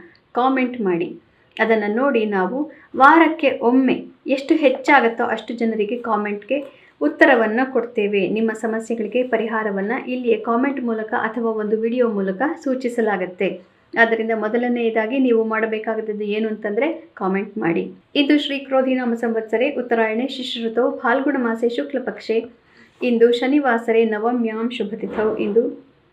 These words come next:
ಮಾರ್ಚ್ ಎಂಟನೇ ತಾರೀಕು ಮತ್ತು ಇಂದು ಆರ್ದ್ರ ನಕ್ಷತ್ರ. ಇಂದಿನ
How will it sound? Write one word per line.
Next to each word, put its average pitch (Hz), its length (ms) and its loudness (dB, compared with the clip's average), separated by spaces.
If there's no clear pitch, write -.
ಮಾರ್ಚ್ 247 440 4
ಎಂಟನೇ 226 340 2
ತಾರೀಕು 220 720 2
ಮತ್ತು 220 240 0
ಇಂದು 214 480 -4
ಆರ್ದ್ರ 240 360 2
ನಕ್ಷತ್ರ. 202 460 -6
ಇಂದಿನ 226 200 0